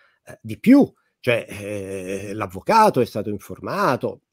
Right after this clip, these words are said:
venivano chiamate. Ecco, questo a Salvo non è accaduto. E questo dato io lo trovo abbastanza inquietante, anche per quello che poi racconteremo tra un po'. Perché,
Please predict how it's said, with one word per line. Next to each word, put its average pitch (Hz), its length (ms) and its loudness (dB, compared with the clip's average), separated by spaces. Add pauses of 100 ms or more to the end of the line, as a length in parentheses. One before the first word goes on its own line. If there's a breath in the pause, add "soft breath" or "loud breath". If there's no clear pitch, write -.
venivano 123 440 -2
chiamate. 117 840 -4 (140)
Ecco, - 380 -4
questo 123 640 -2 (440)
a 170 80 -8
Salvo 175 460 -6
non 139 220 -2
è 160 40 -4
accaduto. - 720 -14 (1000)
E 160 120 -6
questo 233 360 2
dato 113 640 -2 (120)
io 131 440 -2
lo 170 120 -4
trovo 107 640 -8 (240)
abbastanza 120 480 -8
inquietante, 147 460 -4
anche 165 180 -6
per 147 140 -6
quello 143 220 -2
che 123 300 -4
poi 123 260 -6
racconteremo 113 960 -8 (240)
tra 101 140 -10
un 92 140 -12
po'. - 300 -6 (920)
Perché, 196 440 2